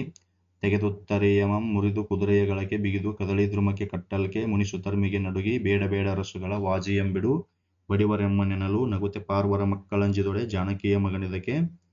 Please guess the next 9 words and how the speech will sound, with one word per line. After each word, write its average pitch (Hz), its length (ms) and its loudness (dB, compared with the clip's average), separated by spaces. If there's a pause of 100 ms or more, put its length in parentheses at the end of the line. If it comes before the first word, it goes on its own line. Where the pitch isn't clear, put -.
(140)
ಬೆದರುವನೆ 98 600 2
ಪೋಗಿ 104 420 2 (600)
ನೀವೆಂದು 104 400 2
ಲವ 101 220 2
ನಗಡುತನದಿಂದೆ 98 920 0
ಬಿಲ್ದಿರುವ 101 500 2
ನೀರಿಸಿ 98 460 0
ತೀಡಿ 104 440 0
ಜೇಗೈದು 101 580 0